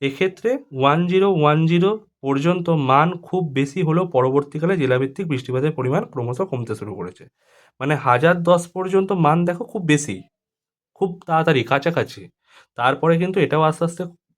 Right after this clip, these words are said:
কমেছে, এটাও আস্তে আস্তে কমেছে, কমেছে। অর্থাৎ সহজেই বোঝা যাচ্ছে দুটি রাশির মধ্যে সম্পর্ক এক ধনাত্মক বিষম প্রকৃতির। এটা বিষম যেহেতু মাঝখানে নেই। এইটা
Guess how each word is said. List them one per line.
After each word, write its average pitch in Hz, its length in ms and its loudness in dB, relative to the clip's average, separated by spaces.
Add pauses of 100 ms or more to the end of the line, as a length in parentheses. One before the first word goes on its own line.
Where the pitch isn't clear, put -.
কমেছে, 185 360 -4
এটাও 127 220 0
আস্তে 101 220 -2
আস্তে 90 180 -10
কমেছে, 87 440 -20 (800)
কমেছে। 165 380 -2 (160)
অর্থাৎ 127 340 -2
সহজেই 147 400 2
বোঝা 156 200 0
যাচ্ছে 165 260 -2
দুটি 139 360 -6
রাশির 151 400 -2
মধ্যে 147 340 -2
সম্পর্ক 165 500 -2 (580)
এক 139 360 -4
ধনাত্মক 156 640 -2
বিষম 147 440 -2
প্রকৃতির। 95 480 -6 (300)
এটা 143 200 -2
বিষম 160 420 0
যেহেতু 143 240 0
মাঝখানে 151 480 0
নেই। 165 200 -4 (640)
এইটা 165 640 0